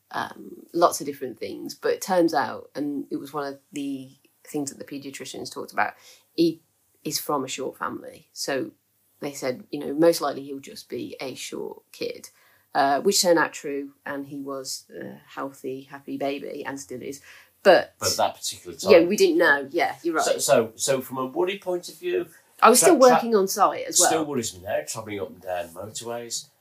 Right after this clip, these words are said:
Speaker 2: and it still worries your mum and me, um, with heavy plant and machinery and all that sort of thing. But with regard to working with, um, men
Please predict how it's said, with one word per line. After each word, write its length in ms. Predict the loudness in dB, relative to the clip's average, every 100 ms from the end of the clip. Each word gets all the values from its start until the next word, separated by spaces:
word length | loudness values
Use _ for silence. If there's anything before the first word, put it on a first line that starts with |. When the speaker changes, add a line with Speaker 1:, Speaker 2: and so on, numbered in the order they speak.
| -8
Speaker 2:
and 120 | -6
it 80 | -4
still 300 | -6 -6 -8
worries 380 | -8 -8 -6 -8
your 100 | -8
mum 220 | -10 -12
and 100 | -16
me, 340 | -18 -18 -18 -18 -14
um, 380 | -12 -12 -14 -20 -20
with 340 | -16 -16 -18 -18
heavy 300 | -12 -12 -12
plant 440 | -16 -12 -12 -12 -14
and 80 |
machinery 640 | -14 -12 -12 -14 -16 -16 -16
and 240 | -16 -16
all 160 | -12 -12
that 100 | -10
sort 240 | -10 -12
of 100 | -20
thing. 260 | -20 -20 -20 _ _ _ _ -4
But 200 | -4 -4
with 180 | -12 -16
regard 420 | -4 0 0 0
to 140 | -8 -8
working 420 | -12 -12 -14 -20
with, 340 | -20 -20 -20 -20 _ _ _ -14
um, 340 | -10 -10 -12 -12
men 460 | -2 0 0 -4